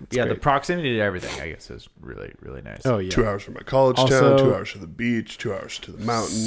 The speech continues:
Speaker 1: so much good breakfast.
Speaker 3: Three hours if I wanted to
Speaker 1: Uh,
Speaker 2: Lots of good
Speaker 3: bend.
Speaker 2: breakfast.
Speaker 1: Yeah.
Speaker 2: We gotta go to Pana sometime.
Speaker 1: Dude, I was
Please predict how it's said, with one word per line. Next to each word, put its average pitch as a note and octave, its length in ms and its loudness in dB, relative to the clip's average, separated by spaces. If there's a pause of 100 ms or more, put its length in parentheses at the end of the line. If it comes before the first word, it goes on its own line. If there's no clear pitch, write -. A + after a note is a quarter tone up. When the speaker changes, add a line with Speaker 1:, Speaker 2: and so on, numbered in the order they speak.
Speaker 1:
so D#3 260 2
much B2+ 280 -2
good G#2+ 180 -8
breakfast. - 540 -12
Speaker 3:
Three D3 200 8
hours C3 360 8
if A#2 120 2
I A2+ 80 4
wanted A2 280 4
to - 80 -2
Speaker 1:
Uh, - 20 0
Speaker 2:
Lots A2 220 4
of A2+ 60 2
good A#2 120 4
Speaker 3:
bend. - 20 0
Speaker 2:
breakfast. - 540 -8
Speaker 1:
Yeah. - 200 -12 (520)
Speaker 2:
We A#2 100 -4
gotta C#3+ 160 -2
go A2 120 -2
to E2+ 60 -4
Pana E2 360 -6
sometime. - 280 -16
Speaker 1:
Dude, G#2+ 320 0 (120)
I B2 100 0
was A#2 240 -2